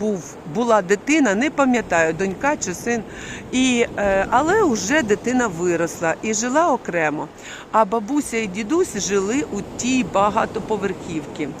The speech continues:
І сталося так, що сім років тому у дідусь пішов у вічність. Дідусь пішов, і бабуся залишилася сама. Звичайно, с-, е, хай буде син.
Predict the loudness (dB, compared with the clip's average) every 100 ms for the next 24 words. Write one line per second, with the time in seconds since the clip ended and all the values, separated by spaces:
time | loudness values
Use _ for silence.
0 | -14 -14 -8 -6 -2 2 2 2 0 -4
1 | 2 2 2 -2 -2 -4 -2 -2 0 0
2 | 0 -4 -4 -4 0 2 2 2 -2 -2
3 | 0 2 2 0 -2 0 4 2 2 -2
4 | -2 0 -2 -2 -4 -4 -4 -6 -4 -4
5 | -4 -8 -12 -12 -4 -2 4 2 2 -2
6 | -2 0 0 0 -2 -2 -2 -2 -2 -2
7 | 0 0 0 -2 -2 -2 -2 0 2 2
8 | 0 -4 0 2 2 0 -4 -14 -12 -10
9 | -2 0 4 4 4 2 -2 -10 0 2
10 | 2 0 -10 0 2 2 2 0 -2 0
11 | 0 0